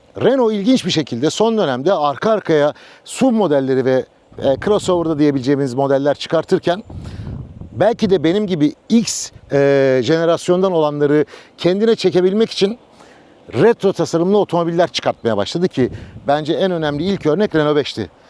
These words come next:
Şimdi bir de Paris Otomobil Fuarı'nda karşımıza Renault dört çıktı. O başka bir videonun konusu olsun. Renault beş tam anlamıyla bir şehir otomobili. Renault Zoe'nin yerini alıyor. Clio'dan daha küçük.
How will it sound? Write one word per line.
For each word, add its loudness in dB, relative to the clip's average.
Şimdi 0
bir 0
de 4
Paris 0
Otomobil 0
Fuarı'nda 0
karşımıza 0
Renault 0
dört 0
çıktı. 0
O 0
başka 0
bir 2
videonun 0
konusu -2
olsun. -6
Renault 4
beş 0
tam 0
anlamıyla 0
bir 4
şehir 2
otomobili. 0
Renault 2
Zoe'nin 2
yerini 2
alıyor. 2
Clio'dan 2
daha 2
küçük. -4